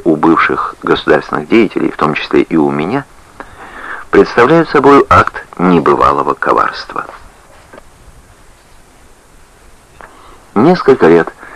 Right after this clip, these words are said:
до захвата Квантунской области мы заставили уйти оттуда японцев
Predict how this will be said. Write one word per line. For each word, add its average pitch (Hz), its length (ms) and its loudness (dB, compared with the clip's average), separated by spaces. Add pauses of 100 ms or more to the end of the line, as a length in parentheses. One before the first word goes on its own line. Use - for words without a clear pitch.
(180)
до 90 180 4
захвата 95 460 2
Квантунской - 640 -2
области 120 520 2 (840)
мы - 400 4
заставили 123 760 2 (1200)
уйти 92 480 2
оттуда 85 520 0
японцев 113 600 0